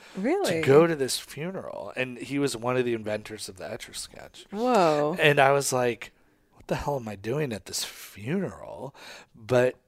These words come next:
Speaker 2: he, they had an artifact, and by the coffin during the wake period, there was an easel with an Etch-a-Sketch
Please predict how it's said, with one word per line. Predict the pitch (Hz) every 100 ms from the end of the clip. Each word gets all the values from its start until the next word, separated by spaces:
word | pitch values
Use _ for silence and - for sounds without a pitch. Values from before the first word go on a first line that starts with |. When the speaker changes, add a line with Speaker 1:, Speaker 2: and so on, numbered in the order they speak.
| _
Speaker 2:
he, | - 123
they | 117 120
had | 135 127
an | 110
artifact, | 117 160 - - 101 107 -
and | 120 120 104
by | 107 123
the | 110 101
coffin | - - 117 123 110 104 98
during | 98 104
the | 95
wake | 87 95 104 - -
period, | 151 160 170 180 175 - - - _ _ _ _ -
there | 135 123
was | 127 117
an | 107
easel | 110 139 160 113 104
with | 107 -
an | 107 107
Etch-a-Sketch | 135 - 120 - - -